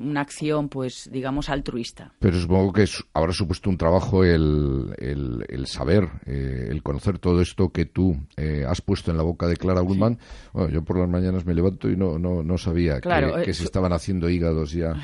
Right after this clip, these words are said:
Speaker 1: <laughs>
Speaker 2: ni, ni cosas de, en los laboratorios, vamos.
Speaker 1: Sí, eh, im-, eh, claro, supuso dos meses de investigación, pero fue una investigación muy diferente a la investigación que hice para hacer mi anterior novela, El extraño del ayer.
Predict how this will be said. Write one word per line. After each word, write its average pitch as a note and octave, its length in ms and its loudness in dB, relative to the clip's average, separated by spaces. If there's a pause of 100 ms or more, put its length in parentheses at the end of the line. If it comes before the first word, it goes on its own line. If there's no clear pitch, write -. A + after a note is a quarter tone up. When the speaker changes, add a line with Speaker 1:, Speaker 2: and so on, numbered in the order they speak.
(140)
Speaker 1:
<laughs> - 200 -16
Speaker 2:
ni, D#2 760 0
ni D2 160 -2
cosas D#2+ 340 -4
de, D#2+ 180 -4
en D2+ 120 -2
los D#2 160 0
laboratorios, D2 520 -2
vamos. B2 260 -2
Speaker 1:
Sí, E3 260 -4 (220)
eh, F3 440 2
im-, F3 220 0
eh, D3 180 -2
claro, E3+ 220 2
supuso F3 580 -2
dos F3 220 0
meses F3 240 -6
de F3 80 -4
investigación, F3 720 -4 (500)
pero A3 240 4
fue C#4+ 160 0
una D4+ 140 6
investigación C#4 520 2
muy B3 120 6
diferente A3 420 0
a G3+ 40 2
la F#3+ 60 0
investigación F3+ 540 -2
que F#3 140 -2
hice F#3 320 -4
para C#3+ 420 0
hacer D3 400 -8
mi E3+ 80 -4
anterior D3 340 -4
novela, D3+ 360 -4
El C3+ 80 -4
extraño D3 340 -6
del C3+ 140 -6
ayer. A#2+ 260 -8